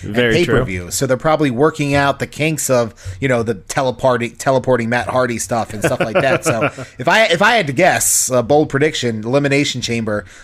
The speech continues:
Speaker 1: we'll see Broken Matt versus Bray, and you'll see some of the stuff that you saw at that house show.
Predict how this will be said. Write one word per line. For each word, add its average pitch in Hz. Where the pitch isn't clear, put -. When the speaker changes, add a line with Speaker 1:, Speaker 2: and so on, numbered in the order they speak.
Speaker 1:
we'll 117
see 139
Broken 117
Matt 120
versus 110
Bray, 113
and 107
you'll 123
see 127
some 123
of 117
the 113
stuff -
that 98
you 117
saw 117
at 92
that 92
house 107
show. 65